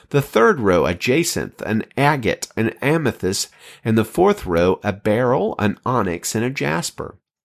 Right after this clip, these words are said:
They should be adorned with gold filigree in their settings. The twelve stones are to correspond to the names of Israel's sons. Each stone must be engraved like a seal with one of the names of the twelve tribes. You are to make braided chains of pure gold work for the breastpiece.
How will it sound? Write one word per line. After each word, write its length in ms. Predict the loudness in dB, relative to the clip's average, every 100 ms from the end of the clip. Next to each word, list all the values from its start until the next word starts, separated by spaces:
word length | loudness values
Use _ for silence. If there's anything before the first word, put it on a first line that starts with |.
| _
They 220 | 0 2 4
should 240 | 2 0
be 140 | 0
adorned 460 | 0 2 2 2 -2 -12 -20 _
with 260 | -2 -2 2
gold 380 | 4 6 4 -2
filigree 600 | _ 2 2 -2 -2 0
in 100 | 2
their 120 | 0
settings. 540 | 0 -2 -2 -4 -8 -14 _ _ -6
The 100 | -6
twelve 400 | 0 2 4 0
stones 460 | 0 2 2 2
are 100 | 0
to 80 | 0
correspond 840 | -4 -2 0 2 0 -2 0 0 0
to 60 |
the 120 | 0 0
names 380 | 0 0 -2
of 180 | -2 -2
Israel's 560 | -2 -2 0 0 2 0
sons. 480 | -2 -2 -2 -6 -12 -20 -20 _
Each 280 | 0 2 0
stone 400 | 2 2 4 2
must 260 | 0 -2
be 180 | -2 0
engraved 640 | 0 -4 -2 0 0 0
like 240 | 2 2 2
a 60 |
seal 520 | -4 -2 -2 -2 -4 -4
with 180 | -2
one 140 | 2 2
of 100 | 2
the 60 |
names 340 | 0 -2 -2 -2
of 40 |
the 80 | -4
twelve 380 | 0 2 2 0
tribes. 440 | -2 -2 -2 -6 -18 -20 -20 0
You 200 | 4 4
are 60 |
to 80 | 4
make 300 | 2 0 -2
braided 360 | 0 2 2 -2
chains 380 | -2 -2 -2 -4
of 160 | -6
pure 320 | -2 2 4
gold 480 | 2 2 2 2 -2
work 400 | -4 -2 -2 -6
for 240 | -4 -2 0
the 100 | 0
breastpiece. 680 | 0 -2 -4 -8 -6 -8